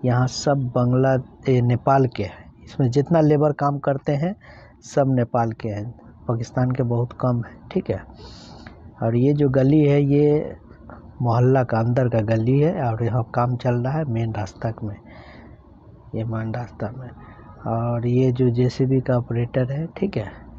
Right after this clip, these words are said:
ये जेसीबी का operator जो है, एक दो चल रहा है, एक में India का है, Indian है, वो यूपी के हैं, और एक पाकिस्तानी जो पंजाब के हैं,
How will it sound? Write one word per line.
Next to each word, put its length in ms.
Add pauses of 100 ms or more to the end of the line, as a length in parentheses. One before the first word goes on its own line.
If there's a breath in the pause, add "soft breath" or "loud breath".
ये 60
जेसीबी 500
का 180
operator 400
जो 140
है, 180 (500 loud breath)
एक 300
दो 200
चल 240
रहा 220
है, 140
एक 200
में 160
India 520
का 260
है, 140 (320 loud breath)
Indian 400
है, 180 (520 loud breath)
वो 180
यूपी 360
के 160
हैं, 260
और 280
एक 160
पाकिस्तानी 1040 (240)
जो 120
पंजाब 500 (160)
के 80
हैं, 200